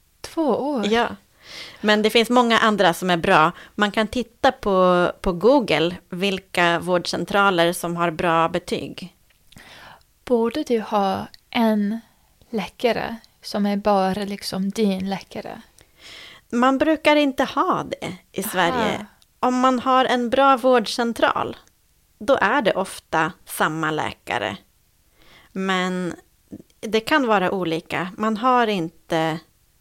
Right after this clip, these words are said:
Speaker 2: eh, garanti att alltid komma till samma läkare.
Speaker 1: Ja.
Speaker 2: Eh, men det kan också vara olika.
Speaker 1: Ja.
Speaker 2: Sen om du blir mycket sjuk, då,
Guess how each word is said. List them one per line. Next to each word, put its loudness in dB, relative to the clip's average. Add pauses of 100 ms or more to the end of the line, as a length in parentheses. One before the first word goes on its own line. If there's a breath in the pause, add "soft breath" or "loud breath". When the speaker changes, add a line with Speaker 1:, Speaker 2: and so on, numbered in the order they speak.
(1120 loud breath)
Speaker 2:
eh, -4 (100)
garanti 0
att -6
alltid -4
komma -6
till -6
samma -2
läkare. -4 (160)
Speaker 1:
Ja. -8 (340 soft breath)
Speaker 2:
Eh, -8
men -4
det 2 (280)
kan -4
också -4
vara 0 (280)
olika. -4 (200)
Speaker 1:
Ja. -6 (400 loud breath)
Speaker 2:
Sen 2
om 4
du 6
blir 0 (600)
mycket 0
sjuk, 0 (760)
då, 2